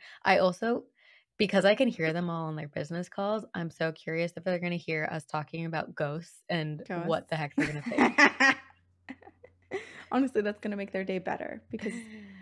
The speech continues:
Speaker 1: Oh, yeah.
Speaker 2: it's bringing so much newness to their office. I'm sure that they don't
Speaker 1: From
Speaker 2: regularly talk ghosts over their water
Speaker 1: Or
Speaker 2: cooler.
Speaker 1: it's bringing a bunch of ghosts over here. Who knows?
Speaker 2: Yeah. Um, speaking of not ghosts, but cats,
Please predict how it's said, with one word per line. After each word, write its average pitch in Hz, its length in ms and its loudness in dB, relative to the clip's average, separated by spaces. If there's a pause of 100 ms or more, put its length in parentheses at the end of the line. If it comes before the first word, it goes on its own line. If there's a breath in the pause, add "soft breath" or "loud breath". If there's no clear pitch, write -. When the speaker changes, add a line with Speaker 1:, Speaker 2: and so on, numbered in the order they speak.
(200 loud breath)
Speaker 1:
Oh, 330 140 0
yeah. - 200 -4
Speaker 2:
it's 240 160 2
bringing 247 400 6
so 254 100 -2
much 226 220 0
newness 190 720 -2
to 180 120 -4
their 185 200 -4
office. 208 500 -8 (380)
I'm 208 80 -2
sure - 200 -6
that 190 140 -2
they 185 120 0
don't 185 160 -4
Speaker 1:
From - 40 -6
Speaker 2:
regularly 175 640 -4
talk - 320 -10
ghosts - 400 -14
over 208 220 -8
their - 340 -8 (440)
water 180 280 -4
Speaker 1:
Or - 40 -10
Speaker 2:
cooler. 170 300 -4
Speaker 1:
it's 170 120 -6
bringing 175 360 -4
a 165 60 -6
bunch 170 300 -8
of 160 100 -10
ghosts 175 480 -8
over - 160 -8
here. 180 340 -8
Who 190 60 -8
knows? 214 580 -12 (200)
Speaker 2:
Yeah. 208 320 -6 (500 soft breath)
Um, 226 260 4
speaking 247 560 -4
of 196 360 -2 (640)
not 208 260 0
ghosts, - 560 -4 (220)
but - 200 -2
cats, 214 480 0